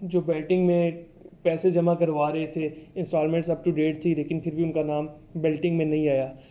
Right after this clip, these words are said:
उनके लिए उन्होंने society से भी रब्ता किया, तो society ने एक हल ये दिया कि आप full payment करें तो आपकी, ए, जो ब्लॉक चल रहा होगा उसके अंदर file valid होके आ जाएगी। पहले ए south block में था, बी block आ रहा है, B block में होके आ जाएगी। full payment के साथ आपको कुछ discount मिलेगा।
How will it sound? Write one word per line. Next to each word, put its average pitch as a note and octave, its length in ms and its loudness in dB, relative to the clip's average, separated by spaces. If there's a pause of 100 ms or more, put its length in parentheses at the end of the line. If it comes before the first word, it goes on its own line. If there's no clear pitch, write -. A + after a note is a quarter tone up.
(300)
उनके F3 320 0
लिए F3 240 4
उन्होंने E3+ 280 -2
society D#3+ 380 -2
से E3+ 120 -6
भी E3 100 -4
रब्ता D3+ 340 2
किया, E3 240 -2
तो D#3+ 100 -6
society D3+ 380 -4
ने E3 140 -4
एक D#3+ 160 -10
हल E3 180 0
ये E3 140 -6
दिया D#3+ 240 -2
कि D#3+ 120 -4
आप D#3 140 0
full E3+ 180 -4
payment E3+ 320 -4
करें E3 240 -4 (440)
तो - 140 -6
आपकी, D#3 280 -4 (240)
ए, D#3+ 200 -6 (760)
जो F3 200 -2
ब्लॉक D#3+ 320 4
चल E3+ 100 2
रहा D#3 140 2
होगा D#3 200 2
उसके D#3+ 180 -4
अंदर D#3+ 160 -2
file D#3+ 280 -2
valid D3 260 -4
होके D3+ 180 0
आ C#3 100 -2
जाएगी। D3 220 -12 (500)
पहले E3 200 -2
ए E3+ 100 -2
south F#3 240 4
block E3 260 2
में E3+ 80 -2
था, E3 160 2
बी D#3 200 0
block E3 280 2
आ D#3 120 4
रहा D#3 120 4
है, D3 80 -8
B D3+ 120 -10
block D3 260 0
में D#3 80 -2
होके C#3+ 200 -4
आ C#3+ 100 0
जाएगी। D3 220 -6
full D#3+ 180 -6
payment D3+ 280 -6
के D#3 80 -8
साथ D#3 160 2
आपको D#3 220 -2
कुछ D#3 160 -8
discount D#3 400 -4
मिलेगा। F3+ 420 0